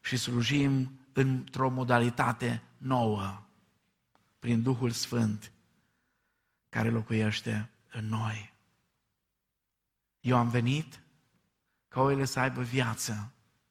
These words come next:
spunea Domnul Iisus, „și să o aibă din abundență.” Viața din abundență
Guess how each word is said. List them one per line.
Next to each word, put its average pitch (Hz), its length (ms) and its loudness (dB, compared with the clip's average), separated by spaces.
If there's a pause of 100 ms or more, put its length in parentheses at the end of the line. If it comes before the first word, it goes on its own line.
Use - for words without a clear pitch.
(580)
spunea 113 320 -2
Domnul 110 240 -4
Iisus, 107 500 -8 (920)
„și - 140 -14
să - 140 -4
o 117 40 2
aibă 110 400 0 (840)
din 120 160 0
abundență.” 110 960 0 (1300)
Viața 165 360 4
din 135 120 0
abundență 113 880 0